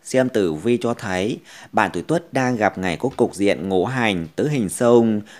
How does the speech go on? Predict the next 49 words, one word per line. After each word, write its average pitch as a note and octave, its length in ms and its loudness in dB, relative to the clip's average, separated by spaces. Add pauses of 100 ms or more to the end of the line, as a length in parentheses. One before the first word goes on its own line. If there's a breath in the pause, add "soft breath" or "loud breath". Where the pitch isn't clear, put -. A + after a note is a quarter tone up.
(100)
Thìn, G2 360 0
Tuất, D#3 180 -4
Sửu, G2 340 -2
Mùi. G2+ 500 2 (180)
Cái A2 140 -2
điều B2+ 200 0
này F2+ 420 -2 (300 loud breath)
làm G2 300 -2
cho A#2+ 100 -4
bạn A2 180 2
tuổi E2+ 100 -6
Tuất D3+ 260 -6
có D3 180 -4
thể - 160 -6
sẽ G#2+ 480 -6 (200)
phải F#2 200 0
làm A2 240 0
việc F2+ 320 -4
vất E3 280 -2
vả F2 260 -2
vào F#2+ 220 -2
ngày F2 220 -6
hôm A2 260 -6
nay A2 380 2 (280 loud breath)
mà G2+ 120 -4
không A#2 260 -6
nhận D#2+ 240 -4
được E2+ 120 -6
sự - 200 -6
giúp D3+ 280 -4
đỡ F2+ 320 0
của F2 120 -6
bất - 300 -6
cứ G2 140 -6
ai. G#2+ 580 -4 (680 soft breath)
Và A#2 260 2
với A2 140 0
bạn C#3 180 2
tuổi F2 100 -4
Tuất, F3+ 320 2 (200)
đừng A2 400 4
có A#2 140 2
vội C3+ 220 0
nản F#2+ 300 -2
lòng G2 420 4 (160)
và A#2 140 0
thay C3 200 -4
vào A2 180 2
đó, F2 380 -2